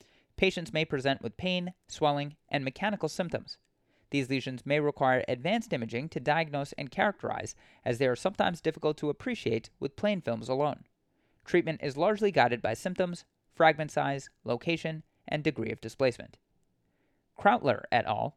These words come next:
provide a review article of current concepts of osteochondral talar lesions. They conclude that non-operative treatment is indicated for patients with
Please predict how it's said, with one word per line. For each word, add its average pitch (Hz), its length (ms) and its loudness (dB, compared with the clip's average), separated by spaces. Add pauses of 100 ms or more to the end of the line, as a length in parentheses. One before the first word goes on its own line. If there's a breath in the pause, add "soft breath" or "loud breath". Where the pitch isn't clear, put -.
provide 165 320 2
a 143 60 0
review 156 340 0
article 127 480 0
of 143 140 -4
current - 340 -4
concepts 127 480 0
of 147 180 -4
osteochondral 170 800 -2
talar 113 320 -4
lesions. - 460 -6 (420)
They 127 100 0
conclude 143 400 -4
that 123 140 4
non-operative 170 600 0
treatment - 460 -8
is 139 180 -8
indicated 160 440 -2
for 135 140 -2
patients 165 440 -6
with 139 160 -4